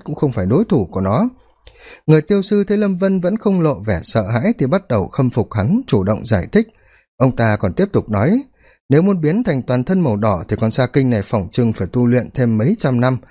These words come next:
Tuy nhiên giá trị hiện tại của con Sa Kinh Vương này, nếu mà bị giết thì đã là giá trị liên thành rồi, không cách nào đánh giá. Không chỉ nói Sa Kinh Vương mà ngay cả Sa Kinh bình thường cũng vô cùng chân quý.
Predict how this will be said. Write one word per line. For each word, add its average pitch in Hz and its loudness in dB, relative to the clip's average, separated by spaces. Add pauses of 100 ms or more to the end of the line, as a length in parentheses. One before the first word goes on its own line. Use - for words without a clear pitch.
(360)
Tuy 196 6
nhiên 190 0
giá 175 -2
trị 190 -2
hiện 120 -4
tại 113 -2
của 90 -6
con 117 0
Sa 117 -2
Kinh 120 0
Vương 123 0
này, 101 0 (480)
nếu 117 4
mà 202 0
bị 101 -4
giết 196 0
thì 107 -6
đã 101 -6
là 110 -2
giá 101 -2
trị 156 -2
liên 143 0
thành 104 -2
rồi, 95 -2
không 127 -2
cách 190 -4
nào 104 -2
đánh 117 0
giá. 143 0 (440)
Không 208 4
chỉ 202 0
nói 220 0
Sa 180 -4
Kinh 175 -2
Vương 165 0
mà 90 -4
ngay 123 0
cả - -8
Sa 127 -2
Kinh 127 0
bình 98 -2
thường 101 0
cũng 123 -8
vô 135 2
cùng 101 -4
chân 127 0
quý. 160 0